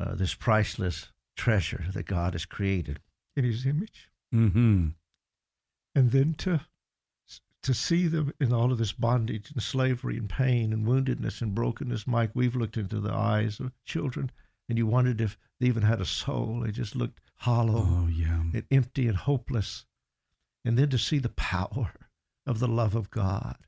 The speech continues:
Speaker 1: and the power of the gospel, which is the gospel literally brings to us the very life of God,
Speaker 2: Mm-hmm.
Speaker 1: the healing of God, the eternity of God's life, the beauty of God's life, and to watch these children then find healing
Speaker 2: Mm-hmm.
Speaker 1: and hope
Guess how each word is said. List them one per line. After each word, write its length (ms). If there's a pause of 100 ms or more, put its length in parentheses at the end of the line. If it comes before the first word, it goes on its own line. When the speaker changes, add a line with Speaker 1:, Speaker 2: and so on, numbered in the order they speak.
(500)
Speaker 1:
and 80
the 60
power 420
of 100
the 80
gospel, 460
which 240
is 160 (420)
the 80
gospel 420
literally 380
brings 380
to 100
us 180
the 120
very 200
life 400
of 140
God, 400 (100)
Speaker 2:
Mm-hmm. 260
Speaker 1:
the 80
healing 440
of 140
God, 320
the 140
eternity 500
of 120
God's 340
life, 420
the 140 (360)
beauty 300
of 100
God's 260
life, 160 (220)
and 80
to 80
watch 300
these 220
children 640
then 180 (260)
find 280
healing 540 (200)
Speaker 2:
Mm-hmm. 240 (120)
Speaker 1:
and 80
hope 520